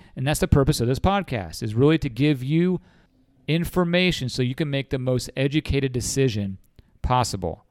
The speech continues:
All right, folks, so, you know, that's about it. That's, I, I want you to understand where advice is coming from. There are, there are other independent advisors like myself, but if you want some help with your situation, by all means, give me a,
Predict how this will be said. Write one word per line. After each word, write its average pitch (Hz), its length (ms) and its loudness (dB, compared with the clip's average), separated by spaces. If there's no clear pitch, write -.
All 123 60 2
right, 139 140 6
folks, 147 340 4
so, 135 420 6
you - 220 -6
know, 165 140 8
that's 190 260 4
about 160 300 6
it. 110 160 6
That's, 151 280 2
I, 147 120 -2
I 139 140 -2
want 160 260 4
you 151 220 6
to 123 120 -2
understand 127 1160 0
where 127 260 6
advice 123 400 2
is 120 80 -6
coming 113 360 0
from. 113 340 -2
There 107 200 2
are, - 100 -4
there 123 260 4
are 123 100 0
other 147 320 6
independent 151 540 2
advisors 120 640 4
like 110 180 2
myself, 156 680 6
but 131 160 6
if 131 160 6
you 156 240 8
want 170 200 4
some 143 140 4
help 151 340 4
with 120 220 0
your 208 120 8
situation, 202 640 4
by 190 140 6
all 185 120 6
means, 175 260 2
give 147 140 2
me 147 100 2
a, 135 200 2